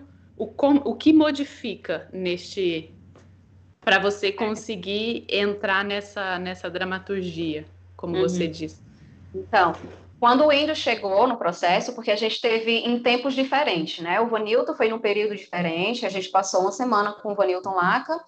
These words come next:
Speaker 2: No segundo período foi o Diogo Granato, que aí ele, ele misturou, é, o contemporâneo mais ainda na performance dos meninos, né?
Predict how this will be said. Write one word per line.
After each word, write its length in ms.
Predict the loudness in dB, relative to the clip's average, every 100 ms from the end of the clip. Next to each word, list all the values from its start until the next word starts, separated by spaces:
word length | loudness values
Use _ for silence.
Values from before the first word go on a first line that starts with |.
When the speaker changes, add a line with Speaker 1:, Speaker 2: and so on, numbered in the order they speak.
| -20 _ _
Speaker 2:
No 100 | -6
segundo 360 | -2 0 0 2
período 560 | 2 4 2 2 0
foi 560 | -2 0 4 4 2 0
o 80 | -4
Diogo 300 | 2 4 4
Granato, 840 | 2 0 0 0 0 0 -2 -6 -8 _ _ _
que 180 | -4 2
aí 260 | 2 2
ele, 260 | 0 0 -2
ele 160 | -2 -2
misturou, 760 | -4 -4 -2 2 4 6 4 0 -10 -4
é, 240 | 0 0 0
o 60 |
contemporâneo 840 | -6 -6 -4 -2 0 2 0 0 0
mais 280 | 0 2
ainda 580 | 0 0 -4 -6 -2 -2
na 120 | -2
performance 600 | -2 -4 0 -2 -2 -8
dos 160 | -8 -4
meninos, 720 | -2 2 2 2 -2 -8 -18 _ _
né? 380 | -4 -2 -2 -4